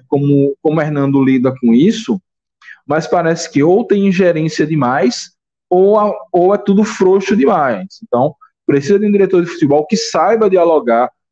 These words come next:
com o treinador e que seja mais um ali pra construir esse time quando ele já estiver formado, porque um diretor de futebol não é só um contratador de jogador, ele é mais do que isso, ele precisa ser mais do que isso, então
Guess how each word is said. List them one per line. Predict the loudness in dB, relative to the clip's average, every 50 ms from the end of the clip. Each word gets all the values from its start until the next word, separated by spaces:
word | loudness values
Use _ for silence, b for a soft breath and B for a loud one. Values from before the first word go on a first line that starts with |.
| _ _
com | -2 -2 -2
o | 0
treinador | -2 -2 -2 0 -2 0 0 0 0
e | 0
que | -2 -2
seja | -2 -2 0 0 -2
mais | -2 -2 -2 0 0 2 2 2 0 0 -2 0 0
um | 2 2 4 4 2 2
ali | 2 0 0 0 0 -2 -2 -6 _ _ _ _
pra | -4 -4 -4 -2 0
construir | 0 2 2 2 0 0 0 2 4 4 4 4 4 2 0 0 -4 _ _ _ _
esse | -2 -2 0 -2 -4 -10 -16 -4
time | -2 0 2 2 2 2 2 2 0 -2 _ _ _ _ _ _ _ _ _
quando | -2 0 0 0 0
ele | 2 2 2
já | 0 0
estiver | -2 -2 -2 -2 -2
formado, | 0 0 2 2 2 2 2 0 0 -2 -4
porque | -4 _ _ 0 0
um | 0 2
diretor | 2 2 0 2 0 -2
de | -2 -2
futebol | -6 -6 -6 -2 0 0 0 -2 -4 B B B B B
não | 0 2 2 2 2 2
é | 0 0
só | -2 -2 -2 0 0
um | -2 -2 -2
contratador | 0 0 0 0 0 0 -2 0 0 -2 -2 0 2 2 2 2
de | 0
jogador, | 0 -2 0 0 0 -2 -2 0 0 2
ele | 2 2
é | 0
mais | 0 0 -2 0 2 2 0 0 -2
do | -4 -10 -8
que | _ 0 0 2 0
isso, | 0 -4 -12 -20 _ _ _ _ _ _ _
ele | -4 -2
precisa | 0 0 0 0 -2 -2 0 2 4 4 4 2 0
ser | 0 0 0 0 0
mais | 0 -2 -2 -2 -4
do | -8 -4
que | _ 0 0 0
isso, | -2 -4
então | _ -2 -2 -2 b